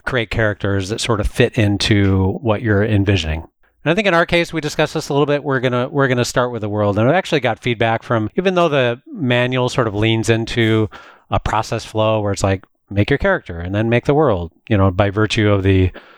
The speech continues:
sort of implicit ordering of the chapters in the manual and some of the summary guides in the manual. I've actually got feedback from players that, that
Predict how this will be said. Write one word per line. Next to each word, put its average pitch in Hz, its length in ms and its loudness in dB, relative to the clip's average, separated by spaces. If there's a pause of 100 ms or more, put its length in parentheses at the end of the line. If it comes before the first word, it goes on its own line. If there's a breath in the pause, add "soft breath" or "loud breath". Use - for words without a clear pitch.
(120)
sort 117 220 -2
of 120 80 -10
implicit 120 520 -2
ordering 107 440 2
of 92 60 0
the 98 60 2
chapters 101 480 -2
in 98 120 0
the 98 60 0
manual 98 580 2
and 95 200 2 (100)
some 113 200 0
of 101 60 -6
the 104 80 0
summary 110 340 -2
guides 101 300 0
in 104 100 0
the 98 60 0
manual. 98 380 2
I've 123 120 0
actually 165 240 -2
got 113 160 -2
feedback 107 340 -4
from 101 140 -6
players 95 460 2
that, 98 200 2 (180)
that 101 320 -2